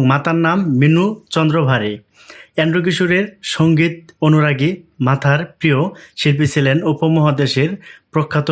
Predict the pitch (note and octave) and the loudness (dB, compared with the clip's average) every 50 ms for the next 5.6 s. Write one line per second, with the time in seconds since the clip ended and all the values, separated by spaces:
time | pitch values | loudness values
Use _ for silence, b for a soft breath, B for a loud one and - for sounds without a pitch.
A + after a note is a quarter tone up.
0 | D3 - D#3 D3 C#3+ C#3 C#3 - - C#3 C3 B2+ C#3+ D3+ F#3 F#3 - _ _ _ | -2 0 0 2 2 2 0 0 -2 -2 0 0 0 -2 -2 -2 -8 _ _ _
1 | - E3+ D3 - D3 B2 - - A2 G#2 G#2 G#2 G2+ - _ _ B B B B | -4 -2 0 0 0 -2 -2 -4 -4 -4 -4 -6 -8 -12 _ _ B B B B
2 | B B B B B - D3+ E3 F3 E3 D#3+ - F3 E3 D#3 E3+ E3+ D#3+ C#3+ C3 | B B B B B -2 0 0 0 0 0 0 0 0 0 0 0 2 2 2
3 | C#3 D3 D3+ D#3+ E3 E3 D3+ - D3+ D3 D3 C#3+ D3 C#3+ C3 B2+ C3+ F#3 A3 B | 2 2 2 2 2 0 0 0 0 0 -2 0 0 0 2 2 2 0 -2 B
4 | B B B B - D#3 D3+ D3 D#3 D#3 D#3 D#3 D3+ D3 D3 C#3+ C#3+ C#3 C#3 - | B B B B -4 -4 -4 -2 0 0 2 2 2 0 0 0 0 -2 0 -2
5 | C3+ E3+ G3+ G3+ - - D#3 C#3 - - A2 G#2 | -2 -2 -2 -4 -4 -2 -2 -2 0 -2 -4 -6